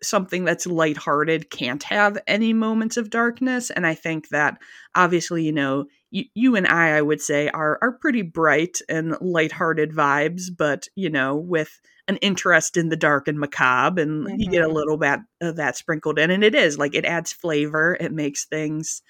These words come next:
Speaker 1: feel, you know, like you've got the full, the full breadth of the experience going on.
Speaker 2: Yeah, it makes it feel honest, 'cause life isn't all sunshine and roses. <laughs>
Speaker 1: <laughs>
Speaker 2: Even when you're a witch.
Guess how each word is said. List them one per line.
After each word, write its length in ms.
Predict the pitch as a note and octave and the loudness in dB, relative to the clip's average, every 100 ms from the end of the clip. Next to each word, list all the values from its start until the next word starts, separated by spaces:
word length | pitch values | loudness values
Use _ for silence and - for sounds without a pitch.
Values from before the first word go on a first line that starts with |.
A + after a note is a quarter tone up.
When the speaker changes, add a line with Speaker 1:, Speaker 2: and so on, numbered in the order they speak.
| - - - - _ | -20 -20 -20 -20 _
Speaker 1:
feel, 680 | _ - E3 D3 D3 D3 D#3+ | _ 0 4 4 2 0 -2
you 180 | - F3+ | -4 -2
know, 300 | D3 C3 D3+ | 0 0 0
like 240 | A#2 F#3 F#3 | 0 0 0
you've 100 | G3+ | 0
got 180 | F#3+ | 0
the 80 | G#3 | -2
full, 300 | - G3+ F#3+ F#3 | -2 0 0 -4
the 80 | |
full 180 | F#3 G3 | -4 -2
breadth 520 | F#3 F3+ F3+ - - - - | 0 2 2 0 -10 -18 -12
of 160 | D#3 | -6
the 100 | F3 | -4
experience 720 | E3 - G3 F3 C#3+ A#2 - | -4 -4 -2 0 -2 -4 -6
going 320 | - F#2 G2 | -4 -4 -6
on. 320 | - F2+ C#3 - _ _ _ - | -8 -8 -8 -12 _ _ _ -16
Speaker 2:
Yeah, 240 | B3 G3 | -12 -10
it 60 | D3 | -10
makes 200 | F3 F#3 | -12 -14
it 80 | |
feel 160 | - G3 - | -16 -16 -14
honest, 520 | E3+ F#3 C3+ E3+ - | -14 -14 -14 -14 -14
'cause 180 | E3 D#3 - _ _ _ _ | -16 -16 -20 _ _ _ _
life 340 | - D#3 E3+ | -16 -16 -14
isn't 320 | D#3 D#3 D3 - | -16 -16 -18 -16
all 220 | C#3+ D3+ | -16 -16
sunshine 600 | - - F3 - E3 D#3 | -16 -16 -16 -12 -12 -12
and 120 | D#3+ E3 | -16 -12
roses. 640 | F3 - - - - C#4+ B3 A3 - | -8 -4 -4 -6 -6 -4 -2 2 4
<laughs> 0 | |
Speaker 1:
<laughs> 1000 | B3 - C#4+ - - - - - - - | 6 6 6 6 4 -2 -18 -18 -18 -10
Speaker 2:
Even 260 | - D#4+ | -6 -4
when 180 | E4+ E4+ | -4 -4
you're 200 | D#4+ D#4 | -4 -4
a 120 | D#4 | -4
witch. 540 | C#4 C3+ - - - | -6 -8 -12 -16 -20